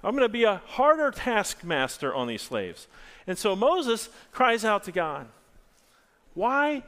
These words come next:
did you send me here? This is not going according to plan. You said, 'I'm gonna go to tell Pharaoh, let my people go. I'm gonna just march into Pharaoh's court. Hey, the Lord said, let my people go. All right, we're outta here.'" That's not how it went down.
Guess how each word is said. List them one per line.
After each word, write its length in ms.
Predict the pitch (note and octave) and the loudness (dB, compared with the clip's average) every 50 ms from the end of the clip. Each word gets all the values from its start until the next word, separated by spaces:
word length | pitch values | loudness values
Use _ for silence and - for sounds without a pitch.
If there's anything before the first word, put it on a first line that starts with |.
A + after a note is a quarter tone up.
| - - | -10 -8
did 320 | - F3+ - C#4+ C#4+ G3+ | -8 -4 -2 -2 -2 -2
you 300 | F3 E3+ G3 A3+ A#3+ A3+ | -6 -8 -6 -4 -4 -4
send 360 | - - - G#3 G#3 G3+ G3 | -6 -6 -6 -6 -6 -6 -6
me 160 | F#3 D3+ A#2+ A2 | -6 -6 -6 -6
here? 380 | F#2+ A#2+ G#2+ F#2 E2+ E2 - - - - - - _ _ _ _ _ - - - - _ _ _ _ - | -6 -6 -6 -6 -8 -10 -12 -16 -20 -20 -20 -20 _ _ _ _ _ -20 -20 -20 -20 _ _ _ _ -4
This 140 | C#4 C#4+ C4 | -4 -4 0
is 80 | B3+ | 2
not 200 | C4+ C4+ B3+ A#3 | 2 4 4 4
going 260 | G#3 A#3 B3 B3+ A#3+ A3 | 2 2 2 2 0 -2
according 380 | G3+ - A#3 A#3+ A3+ G#3+ G3+ | -2 0 0 0 2 0 -2
to 60 | G3 | -4
plan. 540 | F3+ - - D4 D#4 D#4 D#4 D4 C4 G#3 E3+ - _ _ - - - - - - - - - | -4 -2 -2 0 0 0 0 -2 -4 -6 -10 -16 _ _ -20 -20 -20 -20 -20 -20 -16 -10 -8
You 60 | A#3+ | 0
said, 160 | A3+ A#3+ G3+ | 4 4 4
'I'm 80 | G#3 A#3 | 4 4
gonna 140 | G3 - - - - - - _ _ _ _ _ _ _ _ _ _ | 0 -4 -6 -10 -20 -20 -20 _ _ _ _ _ _ _ _ _ _
go 140 | - C3+ C3+ | -4 -2 -2
to 80 | C3+ B2 | -2 -2
tell 180 | - D#3 A#2+ | 0 0 0
Pharaoh, 420 | G#2+ - - A3+ A3 G#3 G#3 G#3 F#3 | 0 0 0 2 4 4 2 2 2
let 200 | D3 C#3+ C3+ - | 0 -2 -2 0
my 120 | B2 A2+ | -2 -2
people 320 | - - A#2+ G#2 A2+ A2 A2+ | -2 -2 -4 -6 -6 -4 -2
go. 340 | A2 G#3 A3 G#3+ A3 G#3+ - - - - | 2 2 4 2 2 0 -4 -10 -4 -2
I'm 120 | E3+ G3 | -2 0
gonna 140 | F#3 E3+ D#3 | 0 -2 -4
just 200 | C#3+ D3 - - | -6 -6 -6 -2
march 320 | E3+ F3 F#3+ G3+ F#3+ - - | 2 2 2 2 0 -4 -6
into 340 | - F#3+ G3 F#3+ F#3+ - | -4 -4 -4 -2 -4 -6
Pharaoh's 400 | D3 - G3+ G3 G3 F#3 E3 - | -4 -2 -2 0 0 0 -2 -2
court. 400 | - - - A3 A3+ A#3+ A#3+ A#3+ - - - - - - - _ | -4 -2 0 0 2 2 0 -2 -4 -12 -20 -20 -20 -20 -8 _
Hey, 220 | - F3 G3 D#3 - - - - - _ _ | 2 2 2 2 0 -6 -18 -20 -20 _ _
the 80 | - B2 | -6 0
Lord 240 | C3 E3 G3 F3+ - | 2 2 2 2 2
said, 180 | G3 G3 F3+ | 0 2 2
let 100 | F#3+ F#3 | 2 2
my 120 | F#3+ F3+ E3+ | 0 -2 -2
people 260 | F#3 G3 E3+ F3 E3 | -4 -6 -6 -4 0
go. 300 | F3+ A3 A#3+ B3 A#3+ - - - - - - - | 2 2 2 2 0 -2 -6 -16 -20 -14 -4 0
All 60 | C3 | 2
right, 160 | F3 G3+ E3 | 4 4 4
we're 120 | D#3+ E3+ F#3 | 4 4 4
outta 240 | G3 G#3 G3 F#3 | 6 4 4 2
here.'" 300 | D#3+ E3+ D#3+ A#2 F#2 - - - - - - - - - - - - - - | 0 -2 -2 -2 -2 -4 -8 -14 -16 -16 -16 -18 -18 -20 -20 -20 -20 -20 -18
That's 140 | - - - | -10 -2 0
not 120 | C#4 B3+ | 0 2
how 200 | B3 C4 C4 A#3 | 2 0 0 0
it 20 | A3 | 0
went 140 | A#3 A3 - | -2 0 2
down. 420 | C#4 D#4 E4+ F4 D#4+ A#3+ C3+ | 2 4 4 4 2 2 0